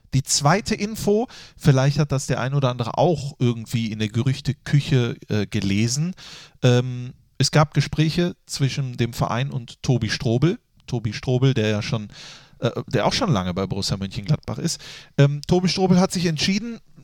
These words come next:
näher an die Heimat zu rücken. Er kommt ja aus dem bayerischen Gefilde und, ähm,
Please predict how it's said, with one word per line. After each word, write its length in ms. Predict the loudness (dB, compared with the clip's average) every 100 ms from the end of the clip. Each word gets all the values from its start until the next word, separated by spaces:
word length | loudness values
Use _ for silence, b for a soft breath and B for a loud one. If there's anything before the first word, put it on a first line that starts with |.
| -12
näher 340 | 0 2 4 4
an 100 | 4
die 120 | 4
Heimat 400 | 4 4 4 2
zu 260 | -6 -2
rücken. 300 | 2 2 0
Er 120 | -4 2
kommt 300 | 2 4 4
ja 160 | 4
aus 440 | 4 0 0 0 0
dem 180 | 0
bayerischen 520 | 4 4 4 0 -6 -6
Gefilde 520 | 0 0 4 4 2 B B B _
und, 420 | 2 2 0 -6 -2
ähm, 360 | 0 0 -6